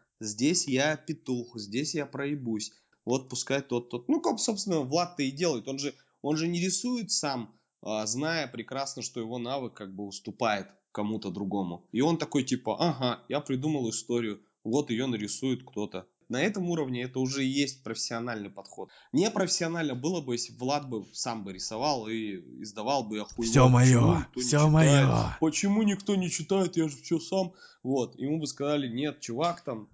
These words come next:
Speaker 1: найми кого-нибудь рисовать». Вот.
Speaker 2: <laughs> Это как, э,
Speaker 1: <laughs>
Speaker 2: с Макфарленом была ситуация, когда он, ну, основал, э, Image.
Speaker 1: А, ну я по-, на прошлой неделе с ним кофе пил, с
Speaker 2: Да.
Speaker 1: Макфарленом ситуация. Ты
Speaker 2: И
Speaker 1: про это,
Speaker 2: начал,
Speaker 1: что ли?
Speaker 2: да,
Speaker 1: Да.
Speaker 2: да.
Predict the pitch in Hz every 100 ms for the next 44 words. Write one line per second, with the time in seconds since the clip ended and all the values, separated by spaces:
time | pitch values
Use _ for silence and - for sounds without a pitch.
0 | 120 117 117 131 143 107 120 113 - 113
1 | 110 - 101 92 90 - 101 92 185 -
2 | - 202 - - 139 147 127 110 - 113
3 | - 127 135 131 127 139 123 117 110 107
4 | 156 - - - 131 127 131 135 - 156
5 | 143 123 113 107 104 101 101 107 101 101
6 | - - - 95 - 131 143 - 107 95
7 | - 110 110 104 - _ 107 107 101 -
8 | 113 113 104 87 98 95 101 110 135 180
9 | 185 185 202 220 214 208 202 185 190 214
10 | 208 202 202 185 208 190 165 147 131 165
11 | 160 127 - 160 107 107 107 101 139 117
12 | 110 - 127 123 - - 117 135 156 170
13 | - 143 120 127 180 156 120 120 101